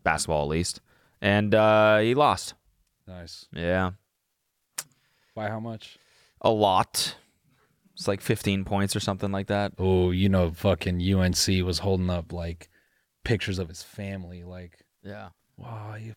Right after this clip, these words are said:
Speaker 2: fucking look at these idiots."
Speaker 1: It was pretty sad, honestly. This was me.
Speaker 2: Yeah.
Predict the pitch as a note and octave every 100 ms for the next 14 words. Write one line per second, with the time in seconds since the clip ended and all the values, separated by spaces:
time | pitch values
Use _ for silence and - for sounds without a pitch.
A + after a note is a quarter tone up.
0 | - A#2 G#2+ A2+ A#2 A2 G#2+ A#2 A#2 B2
1 | A#2+ A#2+ A#2 - - - _ _ _ _
2 | _ _ G3+ F3+ - A2+ G2+ F2+ F2+ E2
3 | D#2+ D#2+ D#2+ E2 - E2+ E2 E2 _ _
4 | _ _ _ _ _ _ _ _ _ _
5 | _ _ _ _ _ _ _ _ _ _
6 | _ G3+ _ - G2+ F#2+ E2 D#2+ D#2 _
7 | _ _ _ _ _ _ _ _ _ _
8 | _ _ _ F#2+ F#2+ F#2